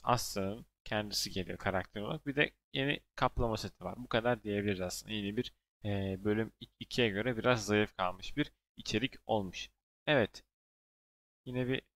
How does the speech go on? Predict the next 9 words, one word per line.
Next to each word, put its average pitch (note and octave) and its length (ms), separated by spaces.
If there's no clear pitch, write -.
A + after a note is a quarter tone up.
farklı, A#2+ 540
e, G2+ 260
videolar G2+ 320
gelir A2+ 500
büyük G2 140
ihtimalle. G2 360
Kendinize D3+ 440
iyi C#3 60
bakın. C3+ 280